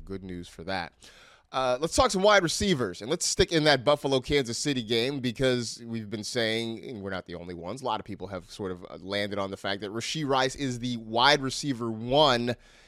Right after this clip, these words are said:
in the Kansas City offense. Maybe not a wide receiver one overall,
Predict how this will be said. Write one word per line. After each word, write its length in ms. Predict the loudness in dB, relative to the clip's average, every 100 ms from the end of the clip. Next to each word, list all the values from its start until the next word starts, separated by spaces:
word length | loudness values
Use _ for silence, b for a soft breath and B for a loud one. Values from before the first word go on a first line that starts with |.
| b b
in 180 | 6 6
the 80 |
Kansas 380 | 4 4 2 2
City 240 | 2 4 6
offense. 480 | 6 6 0 -2 -4
Maybe 160 | -2
not 160 | 0 0
a 40 |
wide 260 | 0 0 0
receiver 380 | -4 -8 -6 -6
one 320 | -4 -2 -2
overall, 840 | -4 -6 -2 4 6 8 6 2